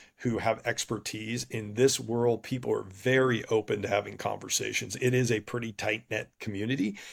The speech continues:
And I think people are very willing to help each other kinda get through these things. So lean on experts like April and Tom, uh, and just, you know, be willing to, you know, kinda,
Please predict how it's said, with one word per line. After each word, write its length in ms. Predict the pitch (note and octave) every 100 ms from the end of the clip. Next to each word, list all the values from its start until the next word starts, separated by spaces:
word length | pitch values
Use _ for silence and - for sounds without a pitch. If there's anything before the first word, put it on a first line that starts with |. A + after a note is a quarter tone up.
| -
And 160 | A2 A2
I 100 | G#2
think 280 | G#2 A2 -
people 500 | A#2 G#2 A2 G#2+ G#2+ G#2+
are 160 | G2+
very 540 | G2+ G2+ A#2+ B2 B2 A2+
willing 440 | G#2+ G#2+ G#2+ G#2
to 200 | - -
help 400 | - G#2+ G#2+ - -
each 260 | A2 -
other 320 | A#2 G#2+ A#2 A#2+
kinda 300 | A2 G#2 G2
get 260 | G2 G2+
through 220 | - G#2+
these 260 | A2 A2 -
things. 260 | A2+ A2+ -
So 140 | G#2
lean 240 | G2+ A2
on 220 | A2 G#2+ G#2+
experts 480 | G#2 - A2 -
like 180 | A2 G#2
April 320 | A2+ - G#2+
and 80 | G#2
Tom, 320 | G#2+ A2+ A2+ A#2 - - -
uh, 380 | G2+ G2+ G2 G#2+ -
and 160 | G#2+ G#2
just, 400 | G2 G#2+ - A2+
you 100 | G#2+
know, 40 |
be 240 | G2 G#2 A2
willing 560 | G#2+ A2 A2 A2 G#2+ G#2
to, 280 | G#2 G2 - - -
you 120 | G#2+
know, 140 | G2+ G2+
kinda, 420 | - A2 A2+